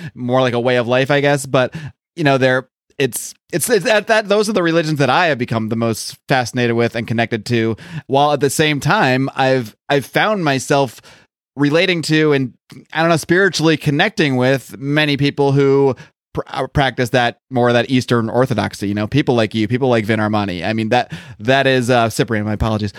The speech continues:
Uh, that, that is, you know, I, I, I find myself, and I'm not, I don't subscribe to Buddhism or Hinduism either. They're just religions I've really become immersed in a lot more, and, and practices I've become immersed in a lot more, and ones that I've felt that connection to. And it's,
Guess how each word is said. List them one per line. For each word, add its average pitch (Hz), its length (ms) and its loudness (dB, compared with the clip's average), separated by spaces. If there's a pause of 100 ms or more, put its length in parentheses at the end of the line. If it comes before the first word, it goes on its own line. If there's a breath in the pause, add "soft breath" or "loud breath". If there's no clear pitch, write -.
(140 loud breath)
Uh, 123 220 2
that, 143 300 0
that 147 180 2
is, 135 320 -2
you 156 80 -4
know, 139 100 2
I, 131 100 0
I, 151 220 0
I 151 40 2
find 175 320 0
myself, 156 500 0 (180)
and 147 120 0
I'm 156 100 0
not, 139 220 0
I 147 40 0
don't 139 120 -2
subscribe 190 400 0
to 135 180 2
Buddhism 143 360 0
or 131 40 -2
Hinduism 135 400 0
either. 185 300 2
They're 139 100 2
just 135 240 -2
religions 143 400 0
I've 135 240 2
really 131 380 2 (520 loud breath)
become 165 240 0
immersed 147 360 0
in 131 100 2
a 123 40 0
lot 123 200 2
more, 127 380 2
and, 123 240 -2
and 123 120 -2
practices 135 420 -2
I've 117 100 0
become 117 200 -2
immersed 117 360 -2
in 113 200 -2
a 131 60 -6
lot 113 180 2
more, 113 380 0
and 110 480 -4
ones 143 220 0
that 135 100 2
I've 151 160 0
felt 117 220 -2
that 117 120 0
connection 139 400 -2
to. 113 300 -2 (460 loud breath)
And 127 160 2
it's, 123 180 -4